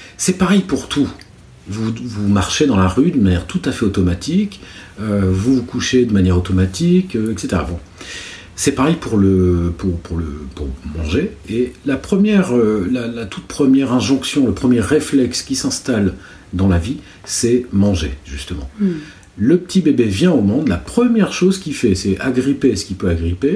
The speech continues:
Speaker 1: pour s'attacher et manger.
Speaker 2: Oui, c'est de la survie, il faut à tout
Speaker 1: C'est
Speaker 2: prix
Speaker 1: tout de
Speaker 2: survivre.
Speaker 1: suite de la survie, c'est
Speaker 2: Hmm.
Speaker 1: automatique. Donc c'est très puissant. Il y a ce mécanisme à l'intérieur du bébé qui est, tu vas manger le plus possible et sans faim.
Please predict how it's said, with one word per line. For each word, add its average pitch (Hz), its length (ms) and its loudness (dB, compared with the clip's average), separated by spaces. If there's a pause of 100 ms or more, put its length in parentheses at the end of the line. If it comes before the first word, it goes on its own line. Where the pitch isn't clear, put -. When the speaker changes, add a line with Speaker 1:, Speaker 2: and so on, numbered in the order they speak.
(140)
Speaker 1:
pour 92 160 -12
s'attacher 92 560 -8
et 156 120 4
manger. 131 560 0
Speaker 2:
Oui, 269 140 4
c'est - 120 -10
de 87 40 -6
la 185 80 -4
survie, 254 400 2
il 202 120 -2
faut - 120 -12
à 151 40 -8
tout - 100 -12
Speaker 1:
C'est 196 80 0
Speaker 2:
prix - 180 -6
Speaker 1:
tout - 60 -6
de - 20 -8
Speaker 2:
survivre. 196 240 0
Speaker 1:
suite 247 160 2
de 147 60 4
la 117 100 2
survie, 185 300 2
c'est 214 140 2
Speaker 2:
Hmm. 170 40 4
Speaker 1:
automatique. 160 720 0 (280)
Donc 123 100 -4
c'est - 120 -2
très - 260 -2
puissant. 180 520 -4 (400)
Il 101 80 -2
y 147 40 2
a 156 60 0
ce - 160 0
mécanisme 131 680 2
à 110 40 2
l'intérieur 110 440 0
du 95 100 -2
bébé 101 260 4
qui - 160 0
est, 180 120 -4 (360)
tu 131 140 0
vas 147 260 2
manger 127 440 2
le 123 120 0
plus 190 320 0
possible 185 560 0
et 101 140 0
sans 214 260 0
faim. 95 280 -4